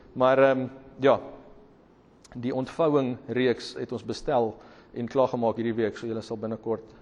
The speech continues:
dit kan kry. En julle aan Christus behoort, dan is julle die ware nageslag van Abraham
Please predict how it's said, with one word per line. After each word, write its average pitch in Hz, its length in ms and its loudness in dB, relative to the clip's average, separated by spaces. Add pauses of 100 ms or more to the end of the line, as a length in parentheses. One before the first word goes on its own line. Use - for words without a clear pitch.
dit 104 160 -8
kan 101 160 -10
kry. 107 260 -12 (1600)
En 143 160 2
julle 170 380 6 (800)
aan 135 180 0
Christus - 580 -4
behoort, 127 680 -4 (340)
dan 131 320 2
is 147 120 -2
julle 123 240 2
die 117 160 -4
ware 139 360 2
nageslag 131 680 -4
van 117 160 -8
Abraham 107 480 -6